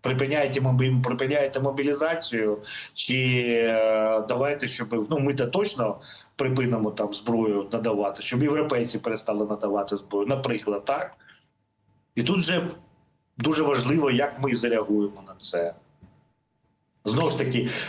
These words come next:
давайте просто згадаємо місяць назад, яка була реакція і суспільства, і влади на ті пропозиції, е, Трампа. Пам'ятаємо, ну, я не знаю, можливо, ви не пам'ятаєте, але я пам'ятаю.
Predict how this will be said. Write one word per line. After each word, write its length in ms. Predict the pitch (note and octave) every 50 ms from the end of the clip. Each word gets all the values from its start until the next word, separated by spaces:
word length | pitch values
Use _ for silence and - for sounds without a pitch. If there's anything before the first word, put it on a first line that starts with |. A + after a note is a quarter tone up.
| -
давайте 420 | - B2+ C#3+ D#3 - B3 - - E3
просто 240 | - D#3 C3 C#3+
згадаємо 580 | C3+ C3 C#3 D3 C#3+ D#3 D3+ C#3+ C3 B2+ B2 B2
місяць 460 | B2 C#3 D3 C#3 - B2+ A#2+ B2+ -
назад, 540 | - B2 B2 C3+ E3 G3 A3 - - - - - _ _ _ _ _ _ _ _ _ _ _ _ _ _ _ _ _ _ _ _ _ _ _ _ _ _ _ _ _ _ _ _ _ _ _ _ _ _ _
яка 260 | B2 C3+ B2+ D#3 E3+
була 260 | E3+ D3+ C#3+ C#3 C3+
реакція 840 | C3 C3 C3 C3+ D3 D3 B2+ B2+ B2 - - A#2 A2 A2 G#2+ G2+ - - - - - - _ _ _ _ _
і 100 | - D3+
суспільства, 580 | - - D3+ - - - D#3+ D3 B2+ - B2 C3
і 40 | B2+
влади 440 | B2 C3+ D3 D#3+ F3 F3 - C#3
на 160 | B2 A#2+ B2 B2
ті 200 | B2+ - D3+ D3+
пропозиції, 960 | - B2+ A2+ - - A2 G#2 - G2+ F#2+ F#2+ - - - F#2 F2+ F2 F2+ F#2 - - - _ _ _ _
е, 680 | A#2+ A2+ A2 G#2+ G#2 G#2 G#2 G2+ G2+ G#2 G#2 G#2+ G#2+ G2+ - -
Трампа. 480 | - C#3+ C3+ A#2 A2 G2+ - - - - - - - _ _ _ _ _ _ _ _ _ _ _ _
Пам'ятаємо, 680 | - C#3 D3 D#3 D3+ - D3 C3+ B2 A2+ G#2+ G2+ G#2 C#3+
ну, 200 | G3 F#3 B2+ - -
я 140 | A2+ A#2 A#2+
не 100 | A#2+ A#2+
знаю, 180 | A#2 A#2+ A2+
можливо, 260 | A2+ A#2+ A#2 B2 B2 A#2
ви 80 | A2+
не 100 | A2+ A#2
пам'ятаєте, 640 | A#2+ B2+ A#2 B2 C#3 C3 - F#3+ G#3 F#3+ - - A2
але 140 | A2+ B2+
я 60 | C3 C3
пам'ятаю. 640 | C3 B2+ A#2+ A#2+ B2 B2 - - F#2+ F2+ F2+ F2